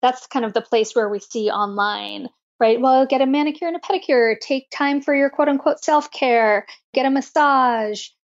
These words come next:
even meditate, right? Those typical things that we're looking at to help manage the stress that we have. And again, we have to have those things. It's imperative. But ultimately, if we're continuing just to manage the stress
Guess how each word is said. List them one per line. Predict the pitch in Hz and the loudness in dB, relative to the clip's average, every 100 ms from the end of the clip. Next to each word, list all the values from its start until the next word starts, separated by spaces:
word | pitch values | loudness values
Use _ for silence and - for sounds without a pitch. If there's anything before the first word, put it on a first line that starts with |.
| _ - | _ -4
even | 254 262 | -2 2
meditate, | 233 262 277 - - - | 2 0 -4 -10 -12 -4
right? | 220 214 | -2 0
Those | 208 - | -2 -4
typical | - 320 330 277 226 - | -4 -2 0 0 0 -2
things | - 233 202 190 208 - _ _ _ | -2 -2 -4 -12 -16 -18 _ _ _
that | 226 | -2
we're | 214 214 | 2 0
looking | 202 220 233 214 | 2 2 2 0
at | 202 196 - - | -6 -8 -10 -8
to | 240 214 | -4 -2
help | 208 285 254 | 0 0 0
manage | 247 247 233 | 0 0 -2
the | - | -4
stress | 196 - 202 | -8 -8 -8
that | 202 | -8
we | 196 | -6
have. | 202 208 175 | -4 -4 -4
And | - 233 - | -4 -6 -4
again, | 240 247 190 | -4 -4 -4
we | 202 | -6
have | - 285 - | -2 -4 -2
to | |
have | 247 233 | -6 -6
those | 208 - | -6 -16
things. | - 208 - | -16 -14 -10
It's | - | -10
imperative. | 190 208 - 202 - - - - - - - - | -10 -8 -2 0 0 -2 -6 -8 -18 -18 -18 0
But | 247 - | 0 2
ultimately, | 262 403 466 277 214 208 196 | 2 2 0 -6 -4 -6 -6
if | - | -4
we're | 240 | -6
continuing | 233 240 269 311 349 330 | -4 -6 -2 -2 0 -2
just | 262 - | -2 -4
to | |
manage | 208 202 220 254 247 233 - | -4 0 0 2 0 0 -4
the | 202 | -8
stress | - - 359 208 220 - | -4 -2 0 0 -2 -12